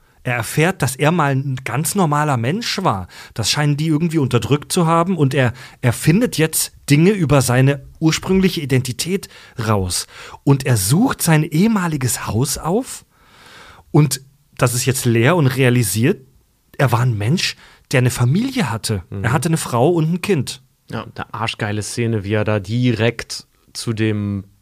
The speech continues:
Speaker 2: Polizeiarchiv geht, <laughs> dann seinen überdimensionierten Datenstick da reinrammt,
Speaker 3: Ja.
Speaker 2: mit dem er alles abrufen kann.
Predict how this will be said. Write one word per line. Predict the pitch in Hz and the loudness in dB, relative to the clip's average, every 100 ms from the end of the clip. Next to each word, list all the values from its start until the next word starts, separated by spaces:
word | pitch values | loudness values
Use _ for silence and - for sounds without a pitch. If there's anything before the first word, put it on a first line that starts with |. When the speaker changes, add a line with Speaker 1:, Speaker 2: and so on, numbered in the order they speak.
| - | -8
Speaker 2:
Polizeiarchiv | 123 107 - 117 156 - 101 135 - 175 170 - | -6 -6 -2 0 2 0 -2 -4 -4 -4 -4 -4
geht, | 139 151 165 - - - - | 0 0 0 -6 -16 -16 -10
<laughs> | 135 - - | -12 -12 -8
dann | - | -6
seinen | - 135 | -6 -8
überdimensionierten | - 165 151 147 156 127 143 143 135 | -6 -4 -2 0 -2 -2 -4 -4 -2
Datenstick | 131 127 - 147 - 143 139 | 0 0 -2 -8 -6 -6 -6
da | - 123 | -4 -4
reinrammt, | 110 107 131 127 127 | 0 0 0 -2 -2
Speaker 3:
Ja. | 113 123 | 0 -2
Speaker 2:
mit | 139 | -2
dem | 135 | -2
er | - | -2
alles | 151 135 | -4 -4
abrufen | 156 139 95 123 | -8 -8 -10 -8
kann. | 117 117 165 | -6 -6 -6